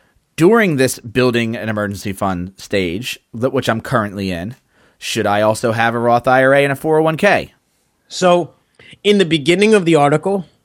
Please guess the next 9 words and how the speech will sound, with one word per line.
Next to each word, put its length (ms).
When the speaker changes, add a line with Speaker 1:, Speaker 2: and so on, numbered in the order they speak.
Speaker 2:
I 220
roughly 500
outline, 760
you 100
know, 80
what 220
we're 100
gonna 200
do, 600